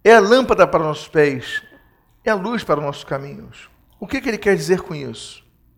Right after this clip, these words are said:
Que nós erramos, nós nos machucamos, nós quebramos nossos ossos, nós somos prejudicados quando nós trilhamos um caminho sem a palavra de Deus.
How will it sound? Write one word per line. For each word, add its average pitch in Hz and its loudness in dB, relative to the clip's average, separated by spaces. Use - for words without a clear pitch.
Que 208 -8
nós 233 2
erramos, 208 0
nós 202 4
nos 185 -6
machucamos, 190 -4
nós 202 4
quebramos 202 4
nossos 170 -4
ossos, 165 0
nós 220 4
somos 226 -4
prejudicados 185 0
quando 185 -6
nós 202 0
trilhamos 202 -4
um 208 -6
caminho 190 -4
sem 180 -6
a 170 -2
palavra 147 2
de 120 -14
Deus. 117 -12